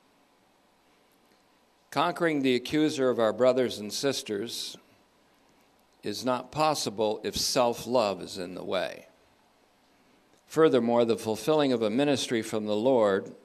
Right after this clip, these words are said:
and its completion is not possible unless one counts their own lives as having no value, that is, in comparison with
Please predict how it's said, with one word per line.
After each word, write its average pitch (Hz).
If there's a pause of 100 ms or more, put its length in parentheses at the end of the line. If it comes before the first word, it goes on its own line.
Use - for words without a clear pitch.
(640)
and 95
its 98
completion 104
is 95
not 151
possible 90 (800)
unless 110
one 120
counts 120
their 117
own 123
lives 110
as 98
having 107
no 101
value, 104 (880)
that 107
is, 101
in 95
comparison 104
with 90